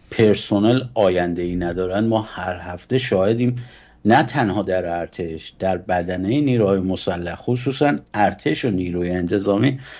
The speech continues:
شاهد این هستیم که، اه، پرسنل دست به خودکشی می‌زنه و این دلایل زیادی داره که حالا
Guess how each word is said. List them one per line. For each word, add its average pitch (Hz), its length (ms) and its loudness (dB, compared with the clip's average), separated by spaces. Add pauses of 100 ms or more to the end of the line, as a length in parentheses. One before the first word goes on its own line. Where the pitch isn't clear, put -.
(140)
شاهد 127 420 6
این 143 220 6
هستیم 123 420 -2
که، 110 300 0 (140)
اه، 92 60 -10 (600)
پرسنل 107 500 0
دست 113 240 2
به 107 100 -2
خودکشی 95 560 -6
می‌زنه 76 420 -4 (800)
و 107 120 2
این 127 560 4 (120)
دلایل 113 440 4
زیادی 107 640 0
داره 113 280 0
که 110 160 -4
حالا 98 240 -2